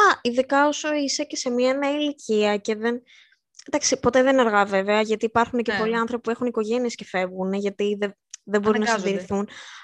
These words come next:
Speaker 1: Αλλά ειδικά όταν είσαι νέος, είσαι πολύ, έχεις μεγαλύτερη ευελιξία να πεις, «Θα πάω για δύο χρόνια, ένα χρόνο, να δω αν μ'
Speaker 2: Ναι.
Speaker 1: αρέσει, να δω καινούργιες εμπειρίες, να πάρω μια προϋπηρεσία στο εξωτερικό που θα με βοηθήσει γυρνώντας στην Ελλάδα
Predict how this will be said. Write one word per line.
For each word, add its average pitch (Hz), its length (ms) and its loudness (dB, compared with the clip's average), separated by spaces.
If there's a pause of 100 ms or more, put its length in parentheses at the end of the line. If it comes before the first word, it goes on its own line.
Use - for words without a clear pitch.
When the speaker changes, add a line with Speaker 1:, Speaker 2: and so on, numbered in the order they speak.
Speaker 1:
Αλλά 254 280 6
ειδικά 254 260 2
όταν 294 220 0
είσαι 311 220 0
νέος, 214 600 -2
είσαι 269 260 -4
πολύ, 285 360 0
έχεις 285 260 -2
μεγαλύτερη 277 460 0
ευελιξία 269 360 -2
να 262 140 0
πεις, 262 180 -4
«Θα 269 120 -6
πάω 277 120 2
για 269 160 0
δύο 262 160 2
χρόνια, 208 460 -4
ένα 233 180 -2
χρόνο, 202 420 -4 (300)
να 302 120 4
δω 330 80 4
αν 349 80 4
μ' 302 40 0
Speaker 2:
Ναι. 262 60 6 (100)
Speaker 1:
αρέσει, 233 460 -2
να 247 80 -2
δω 269 140 0
καινούργιες 269 380 -2
εμπειρίες, 214 640 -2
να 240 180 -4
πάρω 247 240 2
μια 262 180 -2
προϋπηρεσία 254 540 -4
στο - 120 -14
εξωτερικό 247 600 2 (420)
που 240 120 2
θα 254 180 2
με 247 120 2
βοηθήσει 240 600 -2
γυρνώντας 208 760 -2
στην 214 200 -4
Ελλάδα 202 640 0